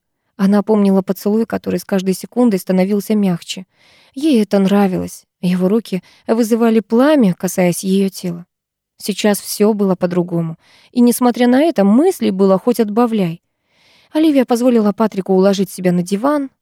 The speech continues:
Он целовал её шею, что-то шепча, медленно, нежно касаясь её тела руками. Не торопясь. Он любил её, и она это чувствовала. Оливия помнила, как рвала пуговицы на рубашке Даниэля, как хотела сорвать её,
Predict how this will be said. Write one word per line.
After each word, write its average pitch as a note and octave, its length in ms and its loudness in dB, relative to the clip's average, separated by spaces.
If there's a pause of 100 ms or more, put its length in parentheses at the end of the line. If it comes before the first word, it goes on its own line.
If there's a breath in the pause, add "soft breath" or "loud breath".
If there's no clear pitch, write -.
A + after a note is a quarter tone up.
(120)
Он F3 140 -4
целовал F3 380 -2
её E3 240 -4
шею, C4+ 380 -2
что-то F#3 320 -6
шепча, F#3 420 -4
медленно, F3 400 0
нежно F3 300 0
касаясь F3 480 -4
её F#3+ 140 -4
тела B3+ 300 0
руками. G3+ 460 -6 (420 soft breath)
Не C4+ 100 0
торопясь. C4 680 -4 (280)
Он G3 180 2
любил G#3+ 420 2
её, A3 360 0
и F#3 100 0
она F#3 240 2
это F#3+ 140 -2
чувствовала. F#3+ 720 -4 (760)
Оливия B3+ 540 2
помнила, G#3+ 500 0
как F#3+ 220 -4
рвала G#3 380 0
пуговицы G#3+ 560 0
на G3 120 4
рубашке G3 460 0
Даниэля, F#3 720 0
как - 200 -4
хотела F#3+ 480 0
сорвать F#3 560 -4
её, F#3 340 -8